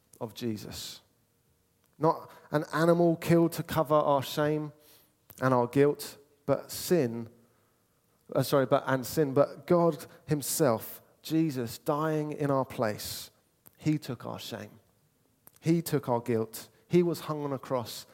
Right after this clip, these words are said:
naked for us. We switched it over. He was exposed. He took it all. He took all the shame.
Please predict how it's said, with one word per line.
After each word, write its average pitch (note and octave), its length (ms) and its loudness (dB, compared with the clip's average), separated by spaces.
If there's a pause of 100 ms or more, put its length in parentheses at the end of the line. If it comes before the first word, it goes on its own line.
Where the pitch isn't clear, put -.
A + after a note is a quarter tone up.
(200)
naked C3 420 -2
for A#2+ 240 -4
us. - 300 -8
We C#3+ 80 -8
switched - 420 -10
it D3+ 100 -2
over. C3 380 0 (460)
He F#3+ 220 -2
was C3+ 180 -2
exposed. - 800 -12 (1700)
He F3+ 140 -2
took - 240 -6
it B2 100 -8
all. G#2+ 140 -8
He D3+ 140 -2
took D#3+ 220 -10
all D3+ 140 -6
the C3 80 -8
shame. - 320 -16